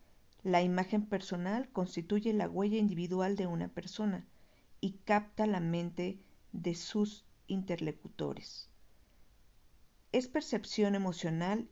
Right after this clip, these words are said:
y racional transmitidos silenciosamente con nuestra presencia. Todos tenemos una imagen. La imagen personal es el fiel reflejo de nuestra individualidad.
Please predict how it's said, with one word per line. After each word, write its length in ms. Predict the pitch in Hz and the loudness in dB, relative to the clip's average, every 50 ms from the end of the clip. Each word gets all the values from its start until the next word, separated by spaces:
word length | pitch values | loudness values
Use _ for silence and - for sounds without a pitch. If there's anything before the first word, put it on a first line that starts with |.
| - | -4
y 100 | - 180 | -2 -2
racional 720 | 175 160 160 165 - - 156 156 165 170 185 220 233 - - - - - | 0 0 -2 -4 -4 -2 0 0 0 2 0 0 -2 -4 -8 -16 -4 0
transmitidos 880 | 208 185 180 175 180 185 185 170 170 - 214 214 220 233 240 - - - | 2 2 2 2 0 -2 -4 -4 -2 -2 0 2 2 0 0 -4 -8 -14
silenciosamente 1160 | - - 196 185 185 175 175 196 - - 220 220 220 - 233 202 196 196 196 208 208 220 214 | -6 -4 -2 -2 0 -2 -4 -6 -4 -2 -2 -2 -2 -2 -2 -2 0 0 -2 -2 -2 -4 -4
con 160 | - 202 180 | -4 -4 -2
nuestra 280 | 170 165 165 - 160 160 | -2 -4 -4 -6 -8 -8
presencia. 600 | - 156 160 - - 160 147 143 - - - 156 - - - - - - - - - - - - - _ - - - - - - | -6 -8 -6 -4 -4 -4 -2 -4 -4 -6 -8 -10 -12 -16 -20 -20 -20 -20 -20 -20 -20 -20 -20 -20 -20 _ -20 -20 -20 -20 -4 2
Todos 420 | - 214 220 214 262 330 320 - | 2 4 4 4 2 -2 -2 0
tenemos 440 | - 196 190 185 185 185 185 185 196 | 0 2 2 2 2 2 0 0 0
una 160 | 175 170 165 | -2 0 0
imagen. 560 | 165 165 170 180 185 185 - 170 - 160 160 - - - - - - - - - - - - - | 0 0 0 0 -2 -2 -4 -4 -6 -6 -8 -12 -18 -20 -20 -20 -20 -20 -20 -20 -20 -20 -10 -2
La 260 | - 180 165 165 170 | 2 6 6 6 6
imagen 560 | 170 180 180 190 196 202 - 226 220 214 214 | 6 4 4 2 2 2 0 0 0 0 0
personal 640 | 226 180 185 - 185 170 175 180 208 247 294 - - - - - - | 0 0 0 -2 -4 -4 -2 -2 -2 -2 -2 -4 -6 -12 -20 -8 -4
es 200 | - 185 190 185 | -4 -2 0 -2
el 100 | 185 185 | -2 -2
fiel 280 | - - 220 233 233 | -2 -2 0 0 0
reflejo 500 | 226 233 226 220 220 202 202 202 - 208 | 0 -2 -2 0 0 0 0 0 0 0
de 100 | 208 196 | 2 2
nuestra 320 | 185 170 160 160 - - 170 | 2 0 -2 -4 -2 -2 0
individualidad. 760 | 165 160 160 156 156 151 156 151 151 147 143 147 147 143 143 | 0 0 0 0 0 0 0 0 0 0 0 0 -2 -2 -4